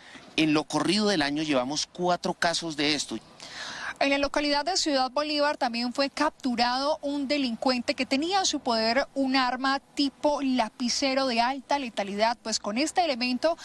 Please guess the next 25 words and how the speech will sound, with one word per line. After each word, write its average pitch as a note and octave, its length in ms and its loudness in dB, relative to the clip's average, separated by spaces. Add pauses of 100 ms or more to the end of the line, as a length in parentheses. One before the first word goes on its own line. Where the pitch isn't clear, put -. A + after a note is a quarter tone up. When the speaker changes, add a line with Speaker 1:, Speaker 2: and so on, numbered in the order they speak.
(180)
Speaker 2:
intimidaba C#4 840 2
a C#4+ 140 -2
sus A3+ 300 -6
víctimas, A3 680 0
especialmente C#4+ 920 -2 (280)
dentro C4 380 0
de A#3+ 80 0
los A3+ 180 -2
buses E4 480 0 (200)
del A3+ 240 0
S C4 280 2
I C4+ 140 -2
T C#4 200 0
P, C#4+ 280 0
y B3 140 -6
con A3 180 -2
este A#3+ 200 0
elemento A3 520 -2 (280)
los C4+ 480 2
robaba. A#3 600 -2 (440)
Speaker 1:
Se - 220 0
le D3 80 4
incauta F3 440 0
una G#3 140 0
pistola D#3 640 0